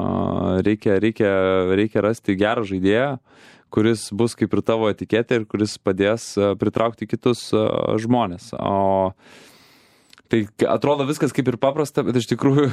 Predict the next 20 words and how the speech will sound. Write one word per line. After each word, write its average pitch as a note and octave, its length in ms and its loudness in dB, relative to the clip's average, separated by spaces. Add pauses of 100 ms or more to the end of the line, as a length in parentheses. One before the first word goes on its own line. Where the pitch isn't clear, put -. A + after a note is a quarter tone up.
<laughs> - 140 -16
tikrai C#3 280 -2
labai B2+ 280 2
sudėtinga, A2 600 0
nes, F#2 340 -4 (460)
nes, G2 380 0
a, F#2+ 680 2 (920)
patikėti, A2+ 760 0
a, F#2+ 720 -4 (720)
žmogum, G#2 440 2
kuris G#2+ 240 0
dar F#2+ 160 2
neturi G#2+ 280 -2
nei F#2 80 2
vieno F#2+ 200 0
kliento, A#2 520 -2
kuris, G2 360 -4
kuris F#2+ 320 -2
galbūt G#2 320 0
turi D3 240 2